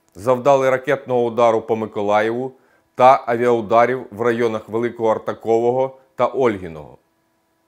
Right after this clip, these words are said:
Ворог вів повітряну розвідку безпілотними літальними апаратами оперативно-тактичного і тактичного рівнів та продовжує інженерне обладнання позицій.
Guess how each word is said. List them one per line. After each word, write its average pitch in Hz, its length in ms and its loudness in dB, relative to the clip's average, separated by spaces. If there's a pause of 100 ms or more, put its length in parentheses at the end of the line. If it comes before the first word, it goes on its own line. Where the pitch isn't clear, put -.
(400)
Ворог 131 520 2 (320)
вів 143 320 -6
повітряну 139 580 -2
розвідку 123 580 -4
безпілотними 131 800 -4
літальними 117 520 -4
апаратами 110 720 -2 (320)
оперативно-тактичного 127 1400 -4
і 123 80 -12
тактичного 113 680 -8
рівнів 87 360 -10 (560)
та 131 120 4
продовжує 143 800 -2 (240)
інженерне 123 600 -4
обладнання 120 600 -2
позицій. 110 600 -10